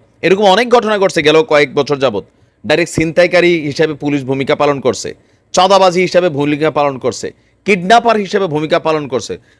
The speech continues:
বিদেশ থেকে প্রবাসী আসছে, মাঝখানে গাড়ি আটকে স্বর্ণের বার নিয়ে গেছে,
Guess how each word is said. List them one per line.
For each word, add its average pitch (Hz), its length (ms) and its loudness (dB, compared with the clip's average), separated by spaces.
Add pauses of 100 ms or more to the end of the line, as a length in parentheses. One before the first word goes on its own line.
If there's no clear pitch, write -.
বিদেশ 175 380 2
থেকে 220 200 0
প্রবাসী 180 420 0
আসছে, 190 240 -4
মাঝখানে 165 400 -4
গাড়ি 139 320 0
আটকে 165 280 -2
স্বর্ণের 139 320 -4
বার 131 280 0
নিয়ে 151 180 0
গেছে, 113 300 -4